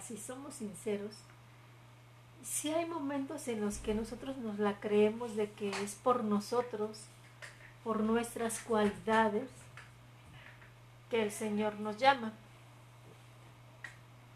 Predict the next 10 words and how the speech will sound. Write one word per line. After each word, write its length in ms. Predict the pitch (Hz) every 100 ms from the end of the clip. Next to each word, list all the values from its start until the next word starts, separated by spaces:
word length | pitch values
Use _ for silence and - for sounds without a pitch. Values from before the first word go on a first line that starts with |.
| - - - - - - - - - - - - - - - - 233
Llámese 420 | 254 254 311 -
a 60 | 214
la 100 | 196
vida 280 | 214 220 214
consagrada, 960 | 208 - - 190 208 214 214 208 208
llámese 440 | 208 214 214 208 196
a 40 |
la 100 | 190
vida 280 | 208 202 196
sacerdotal, 1300 | - 185 - 190 202 196 - 220 220 233 220 202